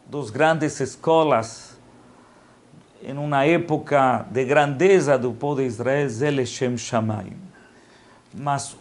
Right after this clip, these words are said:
o mahloket de Korah ve Edato e sua congregação é uma disputa que não é Leshem Shammai. E nossos sábios dizem, ok,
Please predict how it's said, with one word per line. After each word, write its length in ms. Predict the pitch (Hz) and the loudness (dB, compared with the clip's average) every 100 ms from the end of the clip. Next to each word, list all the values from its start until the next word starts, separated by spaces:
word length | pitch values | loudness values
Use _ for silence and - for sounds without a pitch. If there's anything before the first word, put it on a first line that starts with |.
| - | -4
o 160 | 165 | 0
mahloket 960 | 190 202 180 - 196 254 254 - 220 202 | 6 6 6 4 6 10 8 6 4 4
de 300 | 143 170 175 | 2 0 0
Korah 640 | - 226 214 190 160 120 - - - - - 113 | 4 4 6 4 4 0 -4 -18 -20 -20 -20 -4
ve 560 | 151 165 170 170 160 143 160 | 2 4 6 6 4 4 2
Edato 720 | 139 147 143 165 156 127 101 - - - - | 6 6 6 4 4 2 -2 -16 -20 -20 -14
e 80 | 123 | -12
sua 400 | - 262 277 240 | -2 6 8 8
congregação 1040 | 180 214 185 185 156 147 - 180 190 196 185 - - - - _ _ _ - | 6 4 4 4 4 4 2 2 4 2 -4 -16 -20 -20 -20 _ _ _ -14
é 140 | - 160 | -6 -4
uma 220 | 151 156 | 0 0
disputa 720 | 143 143 - - 180 175 165 | 0 -4 -8 -8 -8 0 0
que 160 | 151 156 | 0 -2
não 220 | 170 226 | 2 4
é 120 | 247 | 4
Leshem 440 | 214 139 110 113 110 | 4 2 0 -4 -6
Shammai. 480 | - 104 104 101 95 - - - - _ - | -8 -8 -8 -10 -12 -16 -20 -20 -20 _ -16
E 20 | |
nossos 400 | 185 160 156 147 | -12 -8 -8 -8
sábios 440 | - 165 160 151 110 | 2 4 4 -2 -4
dizem, 340 | 143 147 151 - | -6 -6 -10 -6
ok, 600 | 156 - 147 110 - | -6 -2 -2 -2 -6